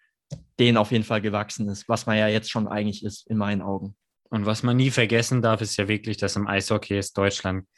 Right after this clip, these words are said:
Speaker 2: nicht die dominante Nation, die wir es vielleicht vom Fußball gewohnt sind, sondern dass man da mit Mannschaften wie Kanada,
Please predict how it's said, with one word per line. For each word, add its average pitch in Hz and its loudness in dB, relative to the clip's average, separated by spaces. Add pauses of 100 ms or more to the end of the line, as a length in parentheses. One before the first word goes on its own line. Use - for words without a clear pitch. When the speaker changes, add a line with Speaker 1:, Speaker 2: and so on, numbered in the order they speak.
Speaker 2:
nicht 104 -2
die 113 2
dominante 107 2
Nation, 104 0
die 98 -2
wir 98 -2
es 95 -4
vielleicht 95 -2
vom 98 -6
Fußball 107 -2
gewohnt 95 0
sind, 90 -4
sondern 92 -4
dass 98 -4
man 98 -2
da 107 2
mit 107 0
Mannschaften 107 0
wie 98 -6
Kanada, 107 2